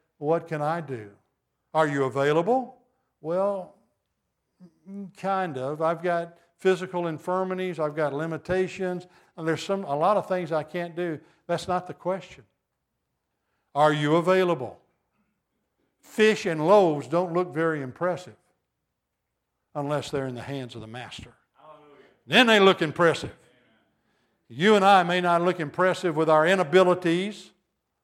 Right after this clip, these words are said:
Speaker 1: our things that we can't do, things that we really can do, but we really don't want to.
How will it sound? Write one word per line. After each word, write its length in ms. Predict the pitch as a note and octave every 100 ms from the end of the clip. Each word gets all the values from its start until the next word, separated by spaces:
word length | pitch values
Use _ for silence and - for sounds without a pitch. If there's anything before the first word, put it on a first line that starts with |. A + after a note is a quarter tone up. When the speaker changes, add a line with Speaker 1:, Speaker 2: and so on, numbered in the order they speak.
| _ _ _ _ -
Speaker 1:
our 360 | D#3 D3+ B2+ - - _ _ _ _ _
things 340 | - G#3 G3+ E3
that 140 | F#3+
we 120 | F3
can't 440 | F3 F#3+ F#3+ D3+ C#3
do, 500 | F#3 F#3 E3+ A3 - _ _ _ _ _ _ _
things 240 | - D3 C3+
that 120 | C3+
we 140 | C3
really 380 | B2+ C3+ E3 D3+
can 340 | - D#3+ E3 C3
do, 160 | C3+
but 120 | C3
we 120 | C3 C3+
really 280 | C3+ C#3
don't 220 | C3 B2+ B2
want 280 | D#3 G#3+
to. 360 | - A2+ A2+ E3